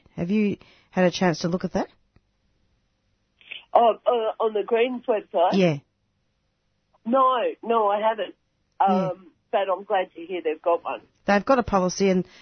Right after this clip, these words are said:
Speaker 1: and, um, in fact, they, unfortunately, obviously, they weren't elected, but, um, I might have him back, actually, to speak about in more detail, and he's also gonna be taking, hopefully, the Greens are gonna be doing an inquiry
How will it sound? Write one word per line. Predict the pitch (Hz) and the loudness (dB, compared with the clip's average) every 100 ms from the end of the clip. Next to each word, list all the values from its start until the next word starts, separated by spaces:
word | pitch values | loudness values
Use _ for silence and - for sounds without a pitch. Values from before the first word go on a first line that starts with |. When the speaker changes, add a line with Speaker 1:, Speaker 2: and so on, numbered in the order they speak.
| - _ | -20 _
Speaker 1:
and, | - 196 190 185 | -2 0 2 2
um, | 180 180 175 | 2 2 0
in | 202 | -2
fact, | 185 196 - | 0 -2 0
they, | 196 180 - - - | 2 2 0 -10 -6
unfortunately, | 175 180 214 - 147 160 | -4 0 -2 -2 -4 -2
obviously, | 160 160 - | -4 -6 -4
they | 156 | -2
weren't | 156 160 156 | 2 2 2
elected, | 175 - 143 165 | -2 -2 -6 -4
but, | 160 - _ _ _ _ _ _ - | -6 -6 _ _ _ _ _ _ -6
um, | 170 165 160 156 156 - _ _ _ _ - | 0 2 2 0 -2 -6 _ _ _ _ 2
I | 196 | 4
might | 233 240 | 4 4
have | 208 | 0
him | 180 160 | 0 2
back, | 175 - | 2 0
actually, | 170 - 160 160 | -6 -4 -4 0
to | 165 160 - | 0 0 -4
speak | 147 - 175 165 | -14 -4 -2 0
about | 160 156 165 | 0 0 0
in | 170 | 2
more | 170 160 | 2 2
detail, | 160 170 185 160 | 0 0 0 2
and | 165 | 2
he's | 165 | 2
also | 214 - 190 | -2 0 0
gonna | 165 160 | 2 0
be | 156 | 0
taking, | - 160 156 165 151 - _ _ _ _ _ | -4 -4 -2 0 -2 -2 _ _ _ _ _
hopefully, | - 143 170 - 180 165 147 | -8 0 0 0 0 0 0
the | 151 156 | -6 -2
Greens | 170 165 160 | 2 2 2
are | 156 | 0
gonna | 160 156 | 0 0
be | 156 | 0
doing | 165 160 | 2 2
an | 160 | 2
inquiry | 151 - 165 165 175 156 143 | 0 -2 0 2 2 0 -2